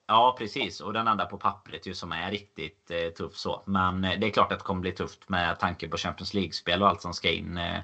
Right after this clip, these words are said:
med, med Villa och Leeds och de som kommer här också såklart. Så, eh, nej, det är spännande tider och man måste väl ändå säga att vi är tillbaka in i racet. Det, det får ju vi, eh, nej,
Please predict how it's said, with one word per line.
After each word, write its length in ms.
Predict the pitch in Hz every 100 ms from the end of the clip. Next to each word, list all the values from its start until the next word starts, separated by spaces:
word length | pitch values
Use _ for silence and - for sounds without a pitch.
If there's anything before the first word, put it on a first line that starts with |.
| - - - - -
med, 360 | 98 98 95 117
med 140 | 120
Villa 300 | 120 98 98
och 60 | 107
Leeds 300 | 95 92 -
och 60 |
de 180 | 104 92
som 140 | 95 92
kommer 220 | 87 82
här 200 | 87 82
också 280 | 80 - 87
såklart. 360 | 95 87 87
Så, 360 | - 90 87 90
eh, 260 | 90 87
nej, 340 | 92 101 143 127
det 140 | 98 98
är 440 | 107 113 117 117
spännande 440 | - 196 147 131
tider 400 | 139 160 98 127
och 60 | 156
man 140 | 143 143
måste 200 | 139 120
väl 80 |
ändå 180 | 151 131
säga 280 | - 135 104
att 120 | 101
vi 80 | 113
är 40 |
tillbaka 460 | 104 110 101 95 110
in 140 | 98
i 60 | 101 98
racet. 300 | 85 123 127
Det, 260 | 135 127 127
det 540 | 120 123 123 127 127 - - - - -
får 100 | 151
ju 60 | 151
vi, 480 | 143 120 117 120 120
eh, 60 |
nej, 180 | 120